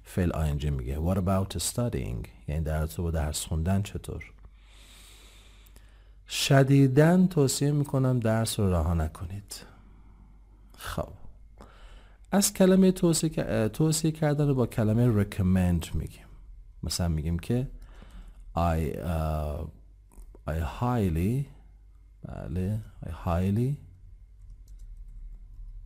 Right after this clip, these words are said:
recommend you، بهتون توصیه می‌کنم که not to، اینجا recommend یه دونه ام باید بذارم. I highly یعنی خیلی،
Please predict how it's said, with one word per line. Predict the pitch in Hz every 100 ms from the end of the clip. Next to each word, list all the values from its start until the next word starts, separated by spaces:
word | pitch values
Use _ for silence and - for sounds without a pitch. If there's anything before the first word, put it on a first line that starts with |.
| - - - - - - -
recommend | 90 - 98 107 131 139 127
you، | 92 71 67 55 - -
بهتون | 85 85 90
توصیه | 98 90 - 120
می‌کنم | 143 123 - 78 73 76 73
که | - 78 73 80 95 117 147 180 - - - - - - - -
not | 69 87 127 143 - - -
to، | - 76 53 50 - - - - - - -
اینجا | - 71 65
recommend | 50 - - 76 65 71 71
یه | 69
دونه | - 64
ام | - 64
باید | - -
بذارم. | - - - - - - - - - - - - - - - - - - - - - - - - - 117
I | 123 120
highly | 151 170 139 101
یعنی | 92 98 104
خیلی، | - - 131 98 67 -